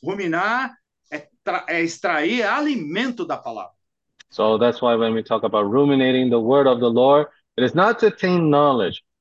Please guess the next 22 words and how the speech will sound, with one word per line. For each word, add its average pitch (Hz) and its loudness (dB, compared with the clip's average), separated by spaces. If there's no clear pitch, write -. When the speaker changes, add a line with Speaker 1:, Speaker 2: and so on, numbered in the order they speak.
Speaker 2:
but 113 2
it 117 4
is 107 -4
to 123 -2
be 123 2
able 131 2
to 120 -4
extract 151 0
life 151 2
from 117 0
that 98 2
word. 92 -2
Speaker 1:
Nós 139 -12
precisamos 160 -6
mastigar 151 -6
essa 202 -6
palavra, 185 -4
nós 143 -8
precisamos 160 -4
ouvir 156 -4
essa 214 -4
palavra 185 -4